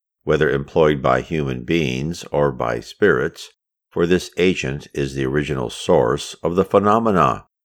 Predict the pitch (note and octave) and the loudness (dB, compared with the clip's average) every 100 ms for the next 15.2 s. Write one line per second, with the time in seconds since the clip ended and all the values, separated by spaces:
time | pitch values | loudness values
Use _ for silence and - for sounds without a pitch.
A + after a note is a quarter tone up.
0 | _ _ _ _ D#2+ D#2+ - _ - G#2+ | _ _ _ _ 0 0 0 _ 0 4
1 | G#2 F2 C2 A#1 A#1 D2 D#2 A2+ - _ | 4 2 -4 -6 -8 -4 -4 -4 -8 _
2 | - E2+ - E2+ F2+ E2+ D2+ C2 D#2 D#2+ | -8 -8 -2 0 0 -2 -4 -2 0 0
3 | D2 A#1+ A#1 B1 - - B1 A1+ - - | 0 -2 -2 -6 -8 -4 -4 -4 -10 -16
4 | - F2 C#2 C2+ - - C#2 C#2 D2 D#2 | -4 0 0 -2 -10 -10 -8 -2 0 0
5 | C2 B1+ A1+ B1 D2 C2 A#1 A#1 C2+ - | -2 -6 -8 -6 -2 -2 -2 -2 -6 -6
6 | - - - B1+ D2 D2 - - D#2+ F2 | -6 -4 -4 0 2 0 -2 -4 -4 -10
7 | _ _ _ - E2+ - E2+ - F#2 G2+ | _ _ _ -2 -2 0 -4 0 2 2
8 | - G2 F#2+ F#2+ G2 - G#2+ G#2 G2+ - | 0 -2 -2 -2 -4 -2 -4 -4 -6 -6
9 | F2 A2 G#2 G2+ F2 D2 B1 - _ _ | 2 4 2 -4 0 2 0 -6 _ _
10 | _ _ _ _ - C#3 D3 G2 - C2+ | _ _ _ _ 2 4 4 0 -2 -4
11 | B1 - E2 G#2+ G#2 _ _ _ - B2 | -4 -4 -4 -6 -10 _ _ _ 0 0
12 | D3 A2+ - - F#2+ F#2 D#2+ D2+ C2 C#2 | 0 -6 -4 4 4 4 2 0 0 0
13 | E2+ - C2+ B1 A#1+ - - E2+ A1+ A#1+ | -2 -2 -2 -2 -4 -6 0 2 2 -2
14 | - D#2 C#2+ C#2 - - B1 D#2 B1 D2 | -6 -8 -2 -2 -2 -10 -4 -2 0 -4
15 | - | -8